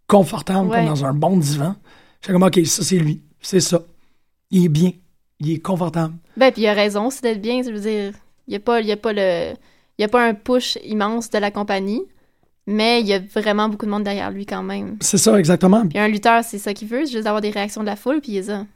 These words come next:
Speaker 1: Puis de v-, de vouloir ou de, de demander ton push, c'est là probablement que tu te
Speaker 2: Ouais,
Speaker 1: brûles,
Speaker 2: c'est ça.
Speaker 1: tu sais. Fait que de, d'avoir cette espèce de satisfaction, tu sais, « OK, au moins le peuple est derrière moi. » C'était
Speaker 2: Ouais,
Speaker 1: comme,
Speaker 2: c'est «
Speaker 1: Ah,
Speaker 2: ça.
Speaker 1: c'est que c'est beau,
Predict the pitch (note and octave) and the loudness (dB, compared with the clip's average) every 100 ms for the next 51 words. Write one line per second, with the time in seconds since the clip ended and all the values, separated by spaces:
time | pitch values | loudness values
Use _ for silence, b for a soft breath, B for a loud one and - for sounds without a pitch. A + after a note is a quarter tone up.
0 | _ _ _ - F#3 G3+ G#3+ A#3 D3+ F3 | _ _ _ 2 4 6 4 4 4 4
1 | C3+ - - E3 F3 C#3 D#3+ F#3+ G3+ G#3+ | 4 -6 -6 -2 0 2 6 8 8 6
2 | G3+ E3+ D3+ - F3 D#3 E3+ D#3 E3+ C#3+ | 4 0 -4 -2 0 2 2 0 -2 0
3 | C#3+ G#3 G3 F3+ E3 G#3 F3 D#3 F#3+ A3 | 6 8 8 6 4 2 2 2 0 -4
4 | F3 - - _ - F3 E3+ F#3+ F#3 - | -4 -10 -18 _ 4 6 8 6 4 -4
5 | D#3 D#3 D#3 E3 D3+ - - E3 F#3 F#3 | -2 0 0 -2 -2 2 4 6 4 4
6 | F#3+ F#3+ B B B B _ _ - F3 | 0 0 B B B B _ _ -2 -2
7 | C#3+ D#3+ D3+ D3 F3 - E3+ D3+ F#3+ D#3 | 2 0 0 0 0 -2 -4 -4 0 0
8 | D3 E3+ - - D#3+ D3 - F3 E3+ E3+ | 0 -4 -4 -2 -2 -2 0 2 2 0
9 | - _ - G3 - _ _ b b b | -6 _ -10 -10 -10 _ _ b b b
10 | b - F#3 F#3 G3+ F#3 F#3 F3+ E3 E3 | b -2 4 6 6 6 4 4 4 2
11 | E3+ D#3+ D3+ D#3 F#3 G3+ A#3+ A#3 F#3 G#3+ | 2 0 -2 -2 -4 -4 -2 0 0 -4
12 | A3 A3+ - - D3 A2+ | -6 -8 -12 -12 -12 -10